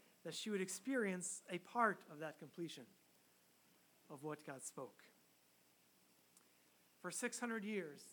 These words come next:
the promise to David had been suspended. It had been gone. For two thousand years, the promise to Abraham had, had ebbed and flowed, had waxed and waned.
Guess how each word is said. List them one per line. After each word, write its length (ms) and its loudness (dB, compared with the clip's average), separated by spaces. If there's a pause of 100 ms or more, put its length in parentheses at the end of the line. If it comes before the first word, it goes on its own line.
(280)
the 80 -14
promise 560 -6
to 60 -8
David 420 -6
had 120 -10
been 160 -8
suspended. 500 -14 (640)
It 60 -18
had 120 -10
been 260 -8 (1040)
gone. 320 -2 (1400)
For 120 0
two 280 8
thousand 640 10
years, 520 -2 (600)
the 80 -2
promise 440 6
to 140 -2
Abraham 560 6
had, 240 4 (220)
had 160 -4 (100)
ebbed 380 4
and 200 -2
flowed, 440 2 (440)
had 220 -4
waxed 500 6
and 120 0
waned. 480 0